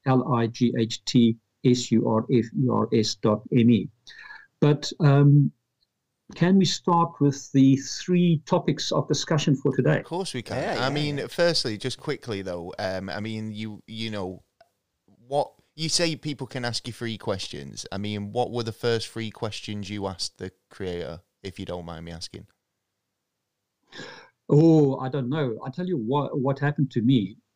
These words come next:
Speaker 1: So, um, after that course, um, I was in Abu Dhabi and I was putting, I, I, uh, I was left with a,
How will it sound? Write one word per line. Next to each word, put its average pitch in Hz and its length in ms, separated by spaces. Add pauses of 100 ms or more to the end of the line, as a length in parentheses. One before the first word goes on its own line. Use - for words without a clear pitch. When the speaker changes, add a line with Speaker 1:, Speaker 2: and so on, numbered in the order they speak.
(160)
Speaker 1:
So, 135 760
um, 123 580 (320)
after 165 420
that 135 260
course, - 640 (680)
um, 120 560
I 131 200
was 143 240
in 135 160
Abu 131 200
Dhabi 131 480
and 123 320 (300)
I 135 160
was 151 280
putting, 120 640 (540)
I, 123 140
I, 135 360 (460)
uh, 131 140
I 135 80
was 135 240
left 151 260
with 131 100
a, 120 240